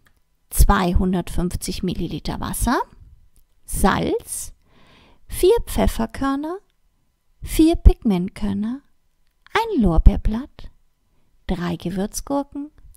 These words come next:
ein Teelöffel Zucker, ein Teelöffel Essig, einen halben Teelöffel Senf, zwei Matjesfilets, vier Spiegeleier und zu guter Letzt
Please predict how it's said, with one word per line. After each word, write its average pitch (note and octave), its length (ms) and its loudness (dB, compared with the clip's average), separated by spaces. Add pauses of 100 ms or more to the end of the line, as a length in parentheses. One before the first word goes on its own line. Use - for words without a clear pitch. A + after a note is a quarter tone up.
(420)
ein B3+ 300 -2
Teelöffel F#3 480 -4
Zucker, A#3 540 -4 (760)
ein F4 260 -2
Teelöffel F#3+ 520 -4
Essig, - 600 -10 (720)
einen F#3 320 -6
halben F3+ 340 -2
Teelöffel - 480 -8
Senf, B3 400 -4 (920)
zwei A#3 340 2
Matjesfilets, D#4 1120 -4 (840)
vier C#4+ 480 -2 (220)
Spiegeleier G3+ 880 -2 (580)
und A4 160 -2
zu G4 120 2
guter B3+ 260 0
Letzt A3 400 -6